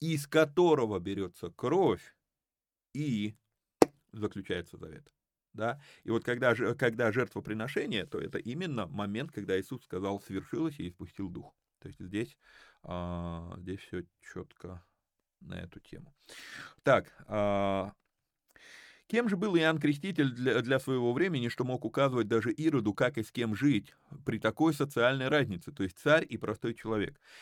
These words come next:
Могла ли вообще иметь место их встреча лицом к лицу? Подпустили бы вообще, если только в тюрьме? Иисус, говоря о нем, что он больше пророка и так далее, имел духовное чувствование, разбирая, разбира-,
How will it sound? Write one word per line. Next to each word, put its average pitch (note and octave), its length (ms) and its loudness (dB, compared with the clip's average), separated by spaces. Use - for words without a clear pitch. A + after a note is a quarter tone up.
Могла A#2 320 4
ли A#3+ 80 0
вообще D3+ 400 2
иметь C3 240 -2
место C3+ 320 -2
их G#2 160 0
встреча D3 340 -2
лицом A2+ 320 -2
к - 80 -10
лицу? G2+ 260 -6
Подпустили E3+ 580 -4
бы G3+ 160 0
вообще, E3+ 720 2
если A2+ 260 0
только B2+ 340 0
в - 80 -10
тюрьме? A3 480 0
Иисус, C#3+ 640 0
говоря C#3 500 4
о A#2 140 2
нем, B2+ 460 0
что - 220 -2
он A2+ 120 -2
больше E3 300 0
пророка A#2 480 0
и A2 60 -4
так A2+ 180 -2
далее, G2 320 0
имел C#3 220 0
духовное E3 580 0
чувствование, F#2+ 720 -4
разбирая, G#2+ 580 0
разбира-, A#2 520 0